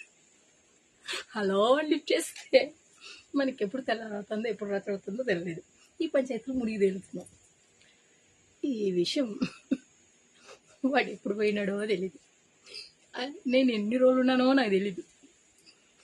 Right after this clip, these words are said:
వీడు ఎప్పుడు వదిలినాడు, ఆ వదిలుండే కాడ ఇద్దరు అన్నోళ్ళు,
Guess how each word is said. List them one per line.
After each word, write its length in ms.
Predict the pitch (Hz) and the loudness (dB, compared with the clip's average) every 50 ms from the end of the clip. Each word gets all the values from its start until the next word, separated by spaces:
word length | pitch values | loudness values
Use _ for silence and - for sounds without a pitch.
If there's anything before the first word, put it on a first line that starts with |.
| _ _ _ _ _ - | _ _ _ _ _ -10
వీడు 220 | 269 233 240 - - | -8 -8 -8 -8 -8
ఎప్పుడు 280 | 170 - - 262 240 | -10 -8 -4 4 4
వదిలినాడు, 500 | 262 277 269 247 208 196 196 185 175 196 214 220 214 _ _ - - - - - - - - _ _ _ - _ _ _ _ - | 6 6 6 2 2 0 0 -2 -2 -4 -6 -6 -8 _ _ -20 -20 -20 -20 -20 -20 -20 -20 _ _ _ -20 _ _ _ _ 2
ఆ 20 | 269 | 2
వదిలుండే 560 | 262 233 202 180 208 214 247 262 277 302 277 | 4 4 2 0 -2 -2 0 0 2 0 0
కాడ 260 | 269 - 240 214 185 196 208 254 - _ _ _ _ _ _ _ _ _ _ _ _ _ _ _ _ _ - _ _ _ _ _ _ _ _ _ - - | -2 -4 -12 -10 -10 -12 -12 -12 -18 _ _ _ _ _ _ _ _ _ _ _ _ _ _ _ _ _ -20 _ _ _ _ _ _ _ _ _ 2 2
ఇద్దరు 440 | 277 247 190 185 - 226 208 208 | 2 2 2 -6 -8 -8 -6 -6
అన్నోళ్ళు, 440 | 208 202 196 190 202 208 196 185 - | -6 -6 -4 -2 0 0 -2 -2 -6